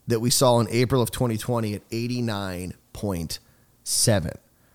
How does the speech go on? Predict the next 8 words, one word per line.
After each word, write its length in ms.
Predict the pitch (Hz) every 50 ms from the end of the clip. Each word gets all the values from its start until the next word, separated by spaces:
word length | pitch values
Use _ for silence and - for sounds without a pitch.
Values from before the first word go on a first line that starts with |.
| _ _ _ _ _ _ _ - -
So 140 | - - 139
that 140 | 143 151 165
means 200 | 165 160 135 -
people 760 | - - - 247 247 - 160 120 104 95 87 - - - _ _ _ _ _ _ _ _ _ _ _ _ _ _ _ _ _ _ _ _ _ _ - - -
are 120 | 117 131
borrowing 580 | 127 110 117 147 156 165 165 160 151 147 139 139
less 340 | 127 131 147 151 147 - -
money 680 | 139 139 143 156 147 123 110 107 101 95 92 -